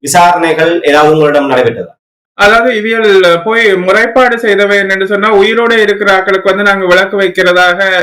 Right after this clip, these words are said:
Speaker 2: இவைகள் பதிவு செய்திருந்தவை. அடுத்தது வந்து, அஹ், நாங்க வந்து,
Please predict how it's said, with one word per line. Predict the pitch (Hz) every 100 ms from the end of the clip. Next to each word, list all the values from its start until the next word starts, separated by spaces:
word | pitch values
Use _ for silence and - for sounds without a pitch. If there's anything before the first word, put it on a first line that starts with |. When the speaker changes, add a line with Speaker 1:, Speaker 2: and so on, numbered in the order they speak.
| 170
Speaker 2:
இவைகள் | 175 170 165 165
பதிவு | 175 170 170
செய்திருந்தவை. | 170 156 151 151 156 254
அடுத்தது | 202 196 208 208
வந்து, | 202 226 302 - _ _ _ 196
அஹ், | 185 180
நாங்க | 202 247 233
வந்து, | 226 226 247